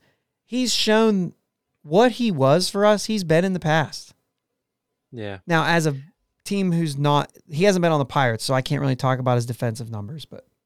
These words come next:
Speaker 2: Yeah. That game in Chicago where he made, like, two or three ridiculous, that,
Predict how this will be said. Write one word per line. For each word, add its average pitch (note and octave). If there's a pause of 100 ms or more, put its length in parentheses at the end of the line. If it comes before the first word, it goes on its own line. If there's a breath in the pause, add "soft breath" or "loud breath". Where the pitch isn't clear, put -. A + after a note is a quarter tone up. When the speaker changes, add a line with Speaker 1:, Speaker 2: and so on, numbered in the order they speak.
(360)
Speaker 2:
Yeah. G2 (420 soft breath)
That A#2 (800)
game G#2
in F#2
Chicago F2
where F2
he F#2
made, F2+ (200)
like, F2+ (180)
two A#2
or F#2+
three F2+ (100)
ridiculous, F#2
that, E2+